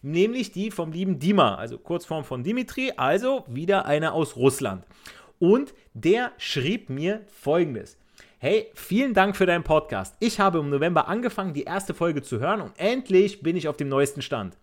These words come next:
Ich bin einer dieser Leute, die du nicht magst. Also erstens, ich lebe seit fünf Jahren in Deutschland und habe immer noch Schwierigkeiten, vernünftig zu sprechen. Im Grunde spreche ich wie ein Kanake. Zweitens,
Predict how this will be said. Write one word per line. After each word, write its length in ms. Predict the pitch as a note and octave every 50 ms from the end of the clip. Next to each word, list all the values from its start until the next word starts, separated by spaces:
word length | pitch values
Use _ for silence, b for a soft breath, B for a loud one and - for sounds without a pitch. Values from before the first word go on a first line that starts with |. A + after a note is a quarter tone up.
| B B B B B B B B _
Ich 280 | F#3+ G#3 A3+ G3+ G3+ -
bin 140 | G3 F3
einer 260 | - - E3+ E3+ E3+ D#3
dieser 220 | D3+ C#3+ C#3 C#3
Leute, 340 | C#3 D3+ F3 G3+ G3 F#3 D#3
die 100 | C#3 C#3+
du 120 | C3+ C3
nicht 180 | B2 B2 - -
magst. 480 | C3 C#3+ E3+ A3 - - - - - - _
Also 320 | C3+ C3+ C3+ C#3 D3+ D3
erstens, 420 | - C#3 C#3+ D#3+ D#3 - F#3+ F3 -
ich 140 | - - -
lebe 220 | D3 D#3 D3 C3+
seit 180 | C3+ B2+ - -
fünf 220 | E3+ F3 D#3 -
Jahren 160 | D#3+ C#3+ C#3
in 80 | C#3 B2+
Deutschland 480 | D3+ F#3 G3+ - - G#3+ G#3+ G#3 -
und 120 | - C#3 A#2+
habe 220 | B2 C#3 C#3+ C#3+
immer 160 | - D3 D3
noch 100 | D3 C3+
Schwierigkeiten, 760 | - - D#3+ E3 E3 F3 E3+ - - F3 F3 F3 - F#3+ G3 - _ _ _ _ _ _ _ _ _ _ _ - _ _
vernünftig 520 | - - B2+ C3+ D3 C#3+ - - C#3+ -
zu 80 | - A#2+
sprechen. 520 | - - - C#3+ D3 D3+ - G3+ G3 G3 B B B B B B B
Im 180 | - D#3 D#3 D3
Grunde 380 | - C#3+ F3 F#3+ F#3+ G3 F#3+
spreche 380 | F#3+ - - D#3 D3+ D3+ - E3+
ich 120 | C#3+ -
wie 120 | D3 D3 D3
ein 180 | C#3+ D3 C#3
Kanake. 540 | - - C3+ C3+ C3+ C#3 C3 - A#2 F#2+ F2+ - B B B B B B B B B B B B
Zweitens, 640 | - - D#3+ - F#3 G#3+ G#3+ A3 A3+ A3+ A3+ -